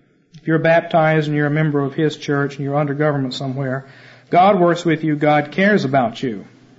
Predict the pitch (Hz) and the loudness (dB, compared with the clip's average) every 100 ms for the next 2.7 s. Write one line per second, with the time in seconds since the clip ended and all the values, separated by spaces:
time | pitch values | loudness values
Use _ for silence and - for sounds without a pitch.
0 | _ _ _ _ - _ - 147 202 254 | _ _ _ _ -20 _ -4 0 0 0
1 | - 190 214 208 - 175 165 160 - - | -4 -4 2 2 2 2 0 -2 -12 -20
2 | _ - 196 190 202 131 - | _ -2 0 2 2 0 -6